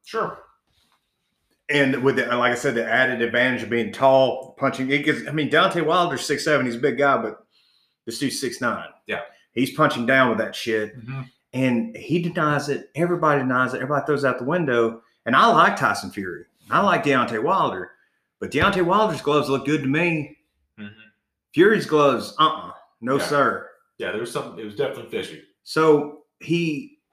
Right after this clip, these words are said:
Speaker 2: I was gonna bring that up 'cause I was sitting there going, "No, Joe, fuck that. I'm sorry, dude. I listen to you a lot, but no, you can't just dismiss that one."
Speaker 1: Yeah.
Speaker 2: Because that's,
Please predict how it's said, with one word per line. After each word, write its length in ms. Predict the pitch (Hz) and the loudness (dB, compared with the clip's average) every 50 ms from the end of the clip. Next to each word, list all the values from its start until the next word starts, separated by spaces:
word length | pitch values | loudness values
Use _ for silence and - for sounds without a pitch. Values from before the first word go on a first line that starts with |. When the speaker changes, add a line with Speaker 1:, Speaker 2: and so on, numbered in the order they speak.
| _ - | _ -4
Speaker 2:
I 80 | - 147 | -2 0
was 120 | 165 151 | 0 0
gonna 160 | 139 170 156 123 | 0 0 0 2
bring 200 | 147 151 147 139 | 2 2 2 4
that 180 | 131 127 120 113 | 4 4 4 2
up 180 | 110 107 98 | 2 0 -2
'cause 120 | 101 113 117 | -2 0 2
I 80 | 120 | 2
was 120 | 120 113 - | 2 2 0
sitting 140 | 143 135 | 0 0
there 80 | 120 113 | 0 0
going, 220 | 107 113 107 104 | 0 0 0 0
"No, 120 | 110 110 107 101 | 0 0 0 0
Joe, 500 | 113 120 131 139 135 131 120 - - - | 0 2 2 4 2 2 0 -4 -6 -2
fuck 260 | 131 127 123 117 - | 0 0 0 0 -2
that. 320 | 113 107 104 101 95 - - | -4 -4 -4 -6 -8 -8 -8
I'm 120 | 110 117 113 | -8 -8 -6
sorry, 280 | - 110 113 123 127 127 | -4 -2 0 0 2 2
dude. 360 | 135 139 135 135 120 117 113 113 | 2 2 2 0 0 -2 -4 0
I 100 | 120 135 | 2 2
listen 180 | 139 127 - - | 2 2 0 0
to 40 | 123 | -2
you 100 | 117 101 | -2 -2
a 80 | 104 110 | -2 -2
lot, 360 | 135 139 123 113 101 - 98 104 | 0 0 0 0 -4 -6 -6 -6
but 160 | 104 95 107 | -6 -4 0
no, 280 | 123 135 135 113 101 101 | 2 2 4 4 2 2
you 140 | 113 143 147 | 0 -2 -2
can't 200 | 151 160 147 123 | -2 -2 -2 -2
just 220 | 117 117 - - | -2 -4 -6 -6
dismiss 400 | - 113 110 - 120 110 107 - | -8 -8 -6 -4 -4 -6 -6 -6
that 260 | - 104 95 85 - - | -8 -10 -10 -12 -14 -18
one." 80 | _ _ _ _ | _ _ _ _
Speaker 1:
Yeah. 220 | 104 104 85 76 - - - _ _ _ _ _ _ _ _ _ - | -10 -8 -8 -8 -8 -10 -18 _ _ _ _ _ _ _ _ _ -4
Speaker 2:
Because 260 | 113 107 - 113 101 | -2 0 0 0 0
that's, 340 | 117 127 135 131 - - - | 2 0 0 0 -2 -8 -10